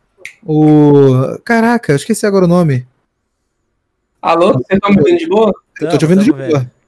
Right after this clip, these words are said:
Speaker 2: Tinha dado umas bugadas aqui.
Speaker 1: Do
Speaker 2: Tinha dado
Speaker 1: Putz,
Speaker 2: umas
Speaker 1: agora eu não me
Speaker 2: bugadas.
Speaker 1: lembro.
Speaker 3: Ah, nossa, tinha um que eu gostava, que era as aventuras de Piggly Winks, que era um porco, que ele, o sonho dele era ter um trenó.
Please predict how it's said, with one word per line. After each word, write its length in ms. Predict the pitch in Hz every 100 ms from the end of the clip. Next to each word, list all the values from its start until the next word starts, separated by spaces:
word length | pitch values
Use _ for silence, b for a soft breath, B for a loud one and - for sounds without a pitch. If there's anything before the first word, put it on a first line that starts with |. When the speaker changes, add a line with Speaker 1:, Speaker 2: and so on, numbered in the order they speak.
| _
Speaker 2:
Tinha 140 | - 165
dado 120 | 170
umas 120 | 185
bugadas 520 | 180 196 165 165 170 160
aqui. 360 | - 165 165 _ _
Speaker 1:
Do 760 | 190 202 185 156 147 135 123 120 - - _ _ _ _ _ _ _ _ _ _ -
Speaker 2:
Tinha 140 | -
dado 80 | -
Speaker 1:
Putz, 100 | 151
Speaker 2:
umas 20 | 185
Speaker 1:
agora 200 | 202 247
eu 0 |
não 60 |
me 60 | 277 262
Speaker 2:
bugadas. 180 | 240 240
Speaker 1:
lembro. 140 | 208 247
Speaker 3:
Ah, 60 |
nossa, 260 | 208 247 233
tinha 180 | - 190
um 80 | 202
que 80 |
eu 60 | 220
gostava, 440 | 190 - 185 202 170
que 100 | 160
era 440 | 160 156 147 135
as 300 | 131 120 -
aventuras 600 | - 131 147 139 175 196 156
de 100 | 165
Piggly 460 | - 180 202 190
Winks, 440 | 180 160 131 - -
que 100 | 127
era 80 | 143
um 40 |
porco, 680 | 135 131 143 175 147 - 90 _ _ _ _ _
que 100 | -
ele, 120 | 123
o 40 | 139
sonho 180 | 160 160
dele 160 | 160
era 160 | 165 165
ter 120 | 170
um 80 | 165
trenó. 580 | 165 165 160 127 120